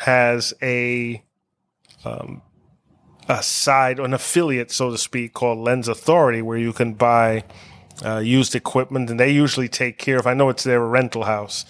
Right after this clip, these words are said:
but they usually take pretty good care of their equipment. I know when I get it, you can buy insurance on it and make sure it's taken care of, and they seem to ha-, have people who know how to tear down, repair, and, and build up. So you know that you'll get something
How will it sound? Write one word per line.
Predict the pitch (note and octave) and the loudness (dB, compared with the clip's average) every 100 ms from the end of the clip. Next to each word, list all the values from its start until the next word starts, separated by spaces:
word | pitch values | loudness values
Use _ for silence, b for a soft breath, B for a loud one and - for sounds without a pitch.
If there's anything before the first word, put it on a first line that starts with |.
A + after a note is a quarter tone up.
| B B B | B B B
but | B2 | 0
they | D3 | 2
usually | C#3 A#2+ | 2 0
take | A#2+ C3+ B2 | 0 0 0
pretty | - C3+ | 0 2
good | B2+ A#2+ | 2 0
care | - B2 | 0 0
of | A2+ | 0
their | A2+ | -4
equipment. | A2 - D3 D3+ D#3 E3 _ B B B - | -4 0 0 0 -4 -4 _ B B B -2
I | B2 | 0
know | B2+ | 2
when | A#2 A#2 | 0 2
I | B2 C3 B2+ A#2 _ | 4 4 2 -4 _
get | B2+ A#2 | 2 2
it, | A#2 - | -2 -4
you | A#2+ | -4
can | B2+ | -2
buy | A2 A#2 | 2 2
insurance | A2 - C3+ B2 A#2+ - | 2 -2 0 -2 -2 -2
on | A#2+ A#2 | -2 0
it | A#2 | -2
and | A2+ | -2
make | A#2 - | -6 -4
sure | - A2+ | -2 -2
it's | - | 0
taken | A#2 A2 G#2+ | 0 -2 -6
care | - C3+ B2+ | 0 2 4
of, | B2 B2 A2+ | 4 4 0
and | A2 | 0
they | A#2 | 0
seem | - C3+ A#2+ | 2 -2 -4
to | A#2+ A#2 | -6 -6
ha-, | C3 - | -8 -4
have | B2+ B2 | -2 -2
people | - C3 B2 | -2 -2 -4
who | A#2 | -6
know | B2 A#2 | -2 -2
how | A2+ | -2
to | G#2+ | -4
tear | - C3 A#2+ | -2 0 0
down, | A#2 A#2 A#2 A2+ | 2 2 2 -2
repair, | A2 - B2 A#2+ A2+ | -6 -2 0 0 -2
and, | A2 G#2 B B - | -4 -10 B B -2
and | B2 | 0
build | A#2+ A#2+ A#2+ | 2 0 4
up. | C#3 - | 4 2
So | - B2+ A#2 B B B B | -4 -6 -8 B B B B
you | C3+ D3+ | 2 4
know | C#3+ C#3+ D#3 D3+ | 6 6 6 4
that | C#3 - | 2 0
you'll | C3 B2 | 0 0
get | A#2 B2 | 0 -2
something | - C#3 C3 - A#2+ A2+ A2 | -2 -4 -6 -8 -8 -8 -10